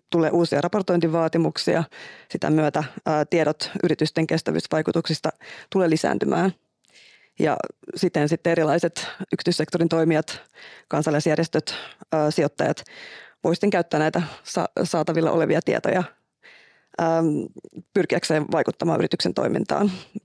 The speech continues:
boikottien, julkisuuskampanjoiden, muiden, muiden keinojen,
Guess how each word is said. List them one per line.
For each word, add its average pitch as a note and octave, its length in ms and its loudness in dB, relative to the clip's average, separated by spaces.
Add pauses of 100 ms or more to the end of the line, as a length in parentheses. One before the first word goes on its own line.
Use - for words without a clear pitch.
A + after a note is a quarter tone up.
boikottien, F#3 600 2
julkisuuskampanjoiden, F3 840 2
muiden, E3 380 2
muiden E3 260 2
keinojen, - 400 2